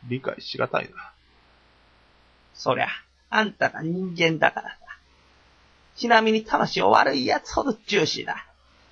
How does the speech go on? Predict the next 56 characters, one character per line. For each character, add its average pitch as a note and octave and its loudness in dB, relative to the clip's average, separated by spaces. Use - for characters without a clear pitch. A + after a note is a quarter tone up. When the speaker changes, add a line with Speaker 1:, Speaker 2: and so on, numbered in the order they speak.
Speaker 2:
あ - 6
ん A#3 0
た D3 4
の C3+ -2
殺 - -2
し - -8
た - 2
い F#2 -4
の D2+ -6
は - -2
悪 G3+ 4
い G3 -6
や - -4
つ - -14
か、 - -4
人 D#4 0
殺 B3+ 2
し G#3+ 2
と - 0
か、 - -10
強 D3+ 2
姦 - -2
魔 - -12
と - -14
か。 - -12
Speaker 1:
い - -8
や、 - -2
そ - -6
こ G3+ 0
ま A3 2
で - -4
悪 C3 2
人 B2 4
か A#2+ 0
ど A2+ -4
う - -10
か。 - -4
Speaker 2:
な G3 6
ら、 F3+ 4
別 D#3+ -2
に E3+ 0
俺 E3+ 2
が E3 6
無 F#3 0
理 D3 -8
し - -10
て - -12
殺 - -2
す - -20
こ F3+ -6
と E3 -4
も - -8
な - -6
い - -12
よ - -6
な。 G#3+ -4